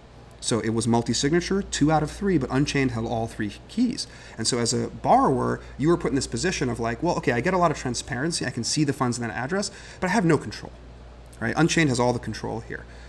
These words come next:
Um, what we changed in November of twenty eighteen, so about six months ago, we launched what we call the multi-institution custody model. And that is designed, uh,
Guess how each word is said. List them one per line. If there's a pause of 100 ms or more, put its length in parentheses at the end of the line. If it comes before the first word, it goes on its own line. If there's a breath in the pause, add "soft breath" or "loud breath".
(140)
Um,
what
we
changed
in
November
of
twenty
eighteen,
so
about
six
months
ago, (360 loud breath)
we
launched
what
we
call
the
multi-institution
custody
model. (760)
And
that
is
designed, (420 loud breath)
uh,